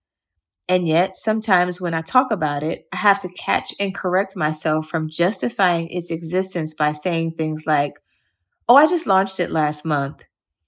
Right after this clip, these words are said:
Or, "It's brand new. Hang in there with me, and I promise it will get better." Which, yes, it absolutely will. But in the meantime,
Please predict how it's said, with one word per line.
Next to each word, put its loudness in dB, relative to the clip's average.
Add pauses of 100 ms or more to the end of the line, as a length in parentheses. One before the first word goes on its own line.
(760)
Or, 8
"It's 2
brand 2
new. 0
Hang -2
in 0
there 0
with 0
me, -4
and -2
I -2
promise 0
it -2
will 0
get -2
better." 0 (720)
Which, 2
yes, 0
it 0
absolutely 2
will. 0 (680)
But 6
in 4
the -2
meantime, -2